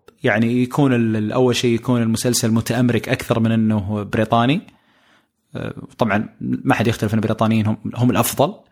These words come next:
في المسلسلات يعني. آه، فصار في شخصية، يعني في ممثلين أمريكيين أكثر، حركات أمريكان أكثر. آه، اثنين، أجبروهم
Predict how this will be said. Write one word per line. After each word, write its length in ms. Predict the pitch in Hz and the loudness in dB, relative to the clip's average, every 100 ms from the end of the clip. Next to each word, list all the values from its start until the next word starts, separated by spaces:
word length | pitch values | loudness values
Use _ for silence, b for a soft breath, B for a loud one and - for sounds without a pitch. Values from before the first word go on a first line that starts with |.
| _ | _
في 140 | - | -6
المسلسلات 600 | 107 107 104 110 110 95 | -4 0 0 0 0 0
يعني. 340 | 104 92 127 - B B B B B B - | -4 -4 -4 -6 B B B B B B -6
آه، 600 | 123 117 113 107 110 107 | 0 0 0 -2 -4 -6
فصار 640 | 110 131 147 131 120 - - | -2 2 2 2 -2 -12 -14
في 220 | - 131 | 0 0
شخصية، 400 | 120 120 - 120 | 0 -2 0 0
يعني 340 | 120 113 113 113 | 0 -2 -2 0
في 120 | 135 | 2
ممثلين 320 | 123 123 120 | 2 0 -2
أمريكيين 360 | 113 110 117 113 | -2 -2 -2 -2
أكثر، 300 | 120 - 123 | -2 -2 0
حركات 380 | - 117 113 | -2 -2 -4
أمريكان 380 | 110 110 - 110 | -4 -4 -4 -4
أكثر. 480 | 110 - - 180 - B B B B B B B - | -4 -4 -2 -2 -4 B B B B B B B -14
آه، 520 | 131 123 117 113 110 | -6 -4 -2 -4 -6
اثنين، 500 | - 147 175 214 220 - 131 | -2 0 2 2 0 -4 -6
أجبروهم 840 | 110 113 135 156 175 113 123 175 | -4 0 2 4 2 2 0 -2